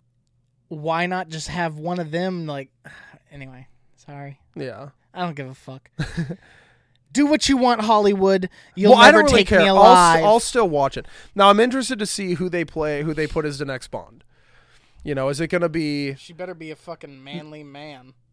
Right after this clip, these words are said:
Speaker 1: <laughs>
Speaker 2: she?
Speaker 1: Yeah.
Speaker 2: What do you mean? You
Speaker 1: You
Speaker 2: think
Speaker 1: said they're replacing her with a chick.
Speaker 2: No, no, no, no, no, no, no, no. The, in the mo-, no, no, they're not replacing James Bond with a chick. Double oh seven.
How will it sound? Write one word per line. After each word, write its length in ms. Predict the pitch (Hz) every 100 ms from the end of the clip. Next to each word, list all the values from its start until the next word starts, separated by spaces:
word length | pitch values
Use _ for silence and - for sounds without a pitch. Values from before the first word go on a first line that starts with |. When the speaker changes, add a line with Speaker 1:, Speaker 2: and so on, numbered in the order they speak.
| _
Speaker 1:
<laughs> 280 | - 311 -
Speaker 2:
she? 540 | 370 180 160 202 226 _ _ _
Speaker 1:
Yeah. 340 | 170 202 226 - -
Speaker 2:
What 80 |
do 60 | 160
you 60 | 151
mean? 260 | 139 131
You 60 | 139
Speaker 1:
You 40 | 151
Speaker 2:
think 100 | -
Speaker 1:
said 180 | 320
they're 120 | 269 294
replacing 440 | 269 294 294 285
her 80 | 277
with 140 | 277
a 40 | 262
chick. 380 | - 320 - -
Speaker 2:
No, 140 | 240
no, 60 | 285
no, 100 | 277
no, 60 | 269
no, 80 | 262
no, 140 | 254
no, 80 | 247
no. 140 | 214 -
The, 260 | 170 208 -
in 140 | 226 220
the 60 |
mo-, 240 | 196 185 -
no, 180 | 208 196
no, 80 |
they're 140 | 180 180
not 120 | 202
replacing 420 | 208 220 208 170
James 340 | 143 156 156 139
Bond 380 | 131 123 127 120
with 120 | 120
a 60 |
chick. 360 | 117 104 104 _ _ _ _ _ _
Double 540 | 156 143 165 185 196 190
oh 120 | 165
seven. 640 | - 175 156 143 123 120